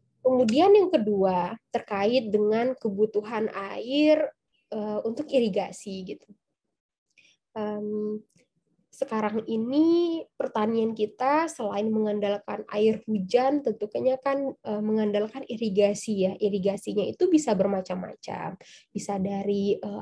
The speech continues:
air tanah yang dipompa untuk irigasi, kemudian air dari waduk, dari sungai, banyak gitu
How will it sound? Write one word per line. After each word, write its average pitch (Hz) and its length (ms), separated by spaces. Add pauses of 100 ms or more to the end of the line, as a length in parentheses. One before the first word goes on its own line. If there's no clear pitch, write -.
air 214 240
tanah 302 680
yang 262 160
dipompa 247 540
untuk 254 180
irigasi, 240 840
kemudian 190 560
air 208 260
dari 202 320
waduk, 233 920 (500)
dari 202 380
sungai, 220 800
banyak 196 480
gitu 185 200